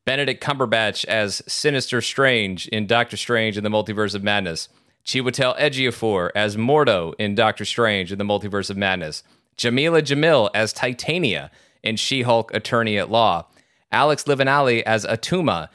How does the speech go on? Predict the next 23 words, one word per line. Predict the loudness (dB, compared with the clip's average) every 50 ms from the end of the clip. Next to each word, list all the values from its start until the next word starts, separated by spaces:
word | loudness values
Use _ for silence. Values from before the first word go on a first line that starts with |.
| _ _ _
in | -4 -4 -4 0
Black | 2 2 2 2 0 0
Panther | -2 0 0 0 0 -2 -2 -2
Wakanda | -2 -4 -2 0 0 0 -2 -4
Forever, | 0 2 4 4 4 4 2 0 0 -2 _ _ _ _ _ _ -4
and | -2 0 0 0 0 0
Mabel | 0 2 2 4 4 4 2 2
Cadena | 0 -2 0 0 2 2 2 2 2 2 2 0
as | 0 0 0 0 0
Namora | 0 0 2 2 4 4 4 4 2 2 0 -2 -2
in | -2 -2 0 0 0 -2 -2 -4 -4
Black | -2 0 2 0 0 -2 -2
Panther | -2 -2 -2 -2 -2 -2 -2 -2 -2 -4
Wakanda | -4 -4 -4 -4 -2 -2 -2 -2 -2 -2 -4 -4
Forever. | -4 0 2 2 4 4 4 2 0 0 -2 -4 _ _ _ _ _ -4
And | -2 -2 0 0 -2 -2
the | -2 -2 -2 0
action | 2 0 0 0 -2 -6 -6 -6
figure | -6 -4 -4 -4 -4 -2 -2 0 0 0 0 -2
goes | -4 -6 -4 -2 0 0 0 -2 -4 -6 -6
to | -2 0 0 2 2 2 2 2 0 -2 -4 _ _ _ _ _ _ _ _ _ _ _ -2
Benedict | -2 0 0 0 -2 -2 -2
Cumberbatch | -2 0 2 2 4 4 6 4 4 2 -2 -6